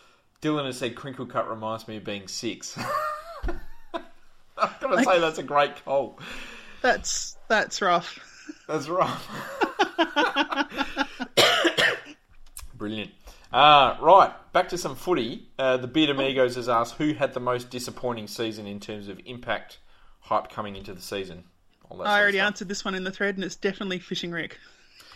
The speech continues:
Speaker 1: Definitely Fishing Rick.
Speaker 2: <laughs>
Speaker 1: Good call. Where was he?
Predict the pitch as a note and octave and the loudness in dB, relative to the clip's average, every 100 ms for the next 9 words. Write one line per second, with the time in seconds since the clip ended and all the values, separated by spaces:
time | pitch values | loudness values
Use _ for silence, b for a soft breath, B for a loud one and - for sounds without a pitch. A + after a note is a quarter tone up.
0 | - D3 - - F3+ - E3 - F#4 B3 | -16 -12 -12 -4 -4 -2 -4 0 0 4
1 | E4+ - D#4+ - D#4 - C#4 - C4 - | 2 2 -2 0 -2 0 -4 -2 -6 -4
2 | B3 - C4 G3+ - F3+ F#3+ F3 G#3 G#3+ | -8 -8 -8 -8 2 4 6 6 6 4
3 | A#3+ | 4